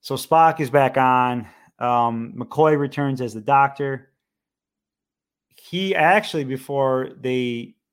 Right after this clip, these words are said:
before they tra-, before they beamed in, McCoy came before Sonak, who got destroyed.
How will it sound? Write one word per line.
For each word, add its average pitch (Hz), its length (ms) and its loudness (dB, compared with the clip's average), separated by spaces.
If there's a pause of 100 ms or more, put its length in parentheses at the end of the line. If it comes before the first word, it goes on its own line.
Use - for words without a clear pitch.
(600)
before 139 400 -4
they 127 340 -2
tra-, 135 320 -6
before 123 320 -4
they 117 280 -4 (760)
beamed 139 360 -2
in, 120 320 -2 (800)
McCoy 170 340 2
came 170 240 0
before 135 300 -2
Sonak, 131 580 0 (420)
who 127 60 -10
got 120 240 -2
destroyed. 120 580 -4